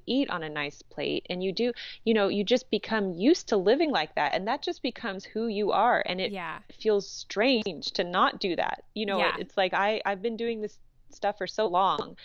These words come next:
Speaker 1: that I would feel so uncomfortable if I was in, like, an old ripped concert T-shirt and,
Speaker 2: Yeah.
Speaker 1: and, <laughs> you know, and it just, if that's who you wanna become, then just do it behind
Speaker 2: Yeah.
Speaker 1: closed doors,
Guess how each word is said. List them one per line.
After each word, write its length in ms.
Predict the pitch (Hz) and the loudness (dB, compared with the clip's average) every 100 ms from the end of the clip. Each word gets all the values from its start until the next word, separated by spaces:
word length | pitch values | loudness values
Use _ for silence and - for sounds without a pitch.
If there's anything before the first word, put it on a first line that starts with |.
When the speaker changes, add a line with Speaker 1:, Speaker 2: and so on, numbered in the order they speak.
| - - | -20 -4
Speaker 1:
that 220 | 180 196 - - | 0 0 -2 0
I 140 | 196 | 2
would 200 | 247 220 | 2 -2
feel 260 | - 226 208 | -6 -4 -4
so 640 | - - 196 196 226 240 - - | -8 -8 -2 2 2 2 -2 -6
uncomfortable 800 | 180 180 - 254 320 - 185 156 | -6 -6 -6 -6 -2 -2 0 0
if 160 | 170 | 2
I 120 | 175 175 | 0 0
was 160 | 180 | -2
in, 120 | 180 | -4
like, 180 | 175 165 | -4 -4
an 100 | 160 | -4
old 600 | - 175 190 185 190 170 | -2 2 4 6 4 2
ripped 440 | 170 180 - - - | 2 2 2 -8 -4
concert 460 | - 180 170 180 - | 2 2 2 0 0
T-shirt 600 | 196 - 190 185 185 170 | 0 2 4 4 4 2
and, 140 | 160 - | 0 -4
Speaker 2:
Yeah. 280 | 277 285 233 | -2 2 2
Speaker 1:
and, 540 | 285 220 466 - - - | 2 0 -2 -2 -2 -4
<laughs> 80 | |
you 140 | 285 285 | -4 -4
know, 220 | 247 262 - - | -2 -2 -6 -10
and 120 | 254 | -4
it 80 | 269 | -4
just, 140 | 311 - | -4 -6
if 140 | 226 | -2
that's 240 | 262 311 - | 0 0 -2
who 100 | 320 | -10
you 220 | 269 269 | -10 -8
wanna 220 | 247 240 | -8 -8
become, 560 | 208 - 277 302 220 175 - - | -12 -12 -8 -6 -8 -12 -20 -10
then 140 | 202 | -8
just 240 | 202 226 - | -6 -8 -4
do 200 | 226 262 | 0 2
it 60 | 226 | 2
behind 300 | 175 190 190 | 2 0 -2
Speaker 2:
Yeah. 20 | - | -2
Speaker 1:
closed 320 | 185 180 - | -4 -4 -4
doors, 360 | 196 202 175 | -2 -2 -4